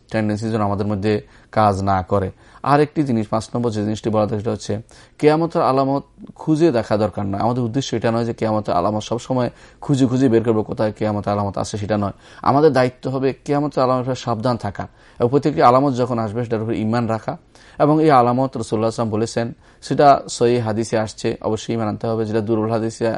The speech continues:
আসছে, সেটার উপর ঈমান আনা জরুরি নয়, সেটা ঈমান আনবো না। কিয়ামতের আলামতের ক্ষেত্রে কখনো, যেহেতু আকীদার বিষয়, আমরা কোনো দুর্বল হাদিসের উপরে নির্ভর করব না। অনেকেই বিভিন্ন রকমের দুর্বল হাদিস এনে তার উপর ভিত্তি করে প্রাসাদ নির্মাণ করছে, নতুন নতুন তথ্য দিচ্ছে,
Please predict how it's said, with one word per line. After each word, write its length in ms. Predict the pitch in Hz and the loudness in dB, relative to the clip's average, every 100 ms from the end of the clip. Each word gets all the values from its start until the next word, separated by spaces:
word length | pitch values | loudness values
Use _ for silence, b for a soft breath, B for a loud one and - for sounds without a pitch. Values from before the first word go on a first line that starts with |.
| b b b | b b b
আসছে, 240 | - - 113 | -4 -2 -2
সেটার 200 | 113 110 | 0 0
উপর 120 | 113 | -2
ঈমান 200 | 107 107 | -2 -2
আনা 160 | 107 | -2
জরুরি 260 | 110 110 107 | 0 0 0
নয়, 120 | 113 | -2
সেটা 160 | 107 107 | -2 -2
ঈমান 120 | 110 | 0
আনবো 300 | 92 123 131 | 0 2 4
না। 140 | 127 147 B B | 4 0 B B
কিয়ামতের 380 | 165 165 175 180 | 4 4 6 6
আলামতের 320 | 156 151 139 | 6 4 0
ক্ষেত্রে 300 | 131 131 143 135 | -2 -6 -6 -2
কখনো, 520 | 123 139 147 117 98 | -2 2 2 2 0
যেহেতু 260 | 113 127 - | -4 -2 2
আকীদার 420 | 92 - 143 151 | 2 2 4 4
বিষয়, 320 | 110 104 101 - b b | 2 0 -2 -2 b b
আমরা 200 | 120 131 | 0 0
কোনো 160 | 135 135 | 2 0
দুর্বল 320 | 117 135 147 | 2 2 2
হাদিসের 320 | 127 110 - | 2 -2 -4
উপরে 280 | 107 107 107 | -4 -2 0
নির্ভর 300 | 104 98 101 | 0 -2 -4
করব 380 | - 113 98 101 | -2 0 0 0
না। 240 | 104 98 B B - | 2 0 B B 0
অনেকেই 400 | 151 151 160 143 | 2 2 2 2
বিভিন্ন 340 | 117 131 131 | 2 0 2
রকমের 300 | 120 120 117 | 0 -2 -4
দুর্বল 200 | 113 107 | -2 -2
হাদিস 280 | 107 110 104 | -2 -4 -4
এনে 300 | - 107 110 b _ | -4 -2 -4 b _
তার 160 | 117 120 | 0 2
উপর 120 | 117 | 0
ভিত্তি 320 | 120 - 117 | -2 -4 -2
করে 180 | 117 110 | 0 0
প্রাসাদ 320 | 107 - 127 | 0 0 0
নির্মাণ 300 | 113 110 107 | 0 0 -2
করছে, 260 | 104 104 104 | -4 -6 -6
নতুন 280 | 104 107 | -4 -6
নতুন 180 | 104 107 | -4 -6
তথ্য 280 | 98 101 104 | -6 -6 -4
দিচ্ছে, 320 | 101 - 101 | -4 -4 -8